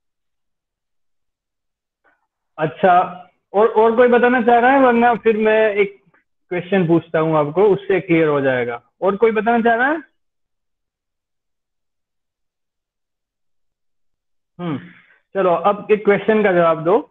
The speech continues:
कि परिणाम के पीछे न भागना या परिणाम की चाह न रखना, क्या इसका मतलब ये हुआ कि इसका possible परिणाम क्या आ सकता है उसका विचार भी न करना?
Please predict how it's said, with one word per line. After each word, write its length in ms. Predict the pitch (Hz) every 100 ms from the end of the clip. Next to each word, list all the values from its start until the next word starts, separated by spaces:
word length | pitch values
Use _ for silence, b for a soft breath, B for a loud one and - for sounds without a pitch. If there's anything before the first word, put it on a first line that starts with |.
| _ _ _ _ _ _ _ -
कि 100 | 247
परिणाम 720 | - 202 220 247 269 269 277
के 380 | - - - 247
पीछे 360 | 233 220 240
न 220 | 240 226 233
भागना 500 | 214 233 233 247 240
या 140 | 247
परिणाम 440 | 240 214 220 233
की 180 | 233 233
चाह 360 | 196 220 202 226
न 120 | 220
रखना, 720 | 240 220 214 208 202 233 269 _ _ _ _ -
क्या 100 | 240
इसका 300 | 220 262 247
मतलब 320 | 254 262 247
ये 140 | 269
हुआ 320 | 269 262 269
कि 500 | 277 277 285 285 277 _ _ _ -
इसका 240 | 208 - 254
possible 500 | 214 220 254 254 254
परिणाम 460 | 233 233 254 240
क्या 200 | 175 233
आ 200 | 247 226
सकता 400 | 226 233 208 240
है 200 | 226 240
उसका 280 | 226 170 240
विचार 380 | 190 185 220 220
भी 180 | 233 226
न 100 | 226
करना? 400 | 214 202 196